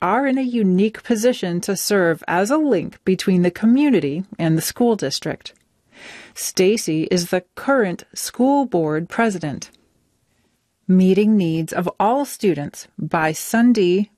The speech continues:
Peach. Sundee is Director of Student Services, Estes Park School District. C T E, Career and Technology Education by Monica Sims Buckley.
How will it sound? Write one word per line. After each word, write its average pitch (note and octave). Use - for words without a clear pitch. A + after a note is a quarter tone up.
Peach. -
Sundee F#3+
is F3
Director E3+
of C4
Student F3+
Services, E3+
Estes B3
Park F#3+
School A3
District. -
C C4+
T G#3+
E, D#3
Career F3+
and F3
Technology F#3+
Education F3+
by F3+
Monica F3+
Sims D#3+
Buckley. D#3+